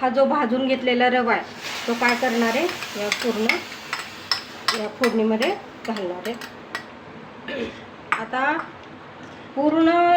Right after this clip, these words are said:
रव्यातलं पाणी आटेपर्यंत आणि आपला रवा जोपर्यंत शिजून असा छान मस्त फुलत नाही रवा, तोपर्यंत आपण काय करणार आहेत, याला एकसारखं हलवून घेणार आहेत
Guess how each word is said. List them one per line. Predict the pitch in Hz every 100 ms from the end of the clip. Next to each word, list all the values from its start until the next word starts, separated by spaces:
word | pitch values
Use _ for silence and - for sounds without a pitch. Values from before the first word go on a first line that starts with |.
| -
रव्यातलं | 269 240 262 269 269 285 302
पाणी | 302 311 262 247 277 294 - - - 269
आटेपर्यंत | 262 302 302 302 269 240 220 220 185 - - - -
आणि | 220 247
आपला | 254 254 269 269
रवा | 269 262 269 - - 214
जोपर्यंत | 262 277 277 269 277 285 277 302 320 - - - -
शिजून | 269 262 262 294
असा | 254 294 277 262 -
छान | 269 262
मस्त | 269 269 269 262 - 277 -
फुलत | 254 277 285
नाही | 294 285
रवा, | 269 247 208 - - - - - - 254
तोपर्यंत | 254 254 262 269
आपण | 262 262 262
काय | 269
करणार | 262 269 262 254
आहेत, | 294 330
याला | 233 240 247
एकसारखं | 269 - 262 254 285
हलवून | 277 277 247 247
घेणार | 254 254 226
आहेत | 302